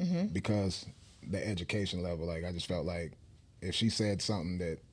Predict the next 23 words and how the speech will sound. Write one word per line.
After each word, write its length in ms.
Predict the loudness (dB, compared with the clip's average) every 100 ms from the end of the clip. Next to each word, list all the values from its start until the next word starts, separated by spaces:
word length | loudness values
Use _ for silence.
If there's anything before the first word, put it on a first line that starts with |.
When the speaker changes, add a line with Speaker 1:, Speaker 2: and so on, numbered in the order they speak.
| -10
Speaker 2:
it 120 | -4
wasn't 300 | -2 0 -2
right, 300 | -2 -2 -4 -10 -12 0
education-wise, 840 | 0 2 4 4 4 0 0 0
I 80 | -2
would 120 | -2 -2
be 80 |
like, 200 | -2 -2
"Nah, 400 | -4 -4 -4 -6 -6
Grandma, 380 | -4 -4 -4
it's 140 | -2 -2
not 220 | -4 -4
this, 260 | -2 -2 -4
it's 120 | -4
that." 260 | -6 -6 -12 -20 -20 -18 -6
Speaker 1:
Mm-hmm. 200 | -2 0
Speaker 2:
So 380 | 2 2 2 -2 0
she 160 | 2
would 100 | 2
call 180 | 2 2
me 80 | 0
the 40 |
professor. 480 | -4 -4 -2 -4